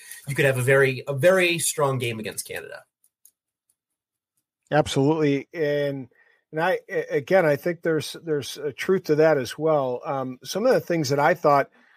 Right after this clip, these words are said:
Speaker 2: our maul defense needs to be shored up, right? I mean, as, as I mentioned earlier, ten K Gs per player on average, um, bigger than Japan. And yet there were a couple mauls that we set up that we just should have rolled,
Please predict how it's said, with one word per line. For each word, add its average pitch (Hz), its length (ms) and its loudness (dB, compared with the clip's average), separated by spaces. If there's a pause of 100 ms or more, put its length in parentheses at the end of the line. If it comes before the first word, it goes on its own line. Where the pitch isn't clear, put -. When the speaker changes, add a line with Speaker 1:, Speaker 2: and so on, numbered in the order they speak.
(160)
Speaker 2:
our 214 160 8
maul 175 420 4
defense 190 680 -4 (220)
needs 156 300 -6
to 165 80 -4
be 151 480 -4 (260)
shored 139 380 0
up, 101 200 -10 (540)
right? 143 280 4
I 156 120 2
mean, 156 160 0
as, 165 340 0
as 165 180 0
I 175 100 0
mentioned 160 360 -2
earlier, 151 400 4
ten 175 300 0
K 170 220 2
Gs 156 520 -4 (400)
per 175 220 -2
player 175 480 4
on 143 200 0
average, 151 600 0 (340)
um, 135 440 -2 (260)
bigger 185 320 2
than 147 200 -2
Japan. 180 500 -2
And 147 140 -4
yet 147 240 0 (380)
there 175 100 4
were 226 100 6
a 196 60 0
couple 202 320 0
mauls 170 360 0
that 170 120 -10
we 151 80 -12
set 156 280 0
up 202 220 4
that 147 160 0
we 170 140 0
just 165 240 0
should 180 180 0
have 139 100 0
rolled, 131 520 0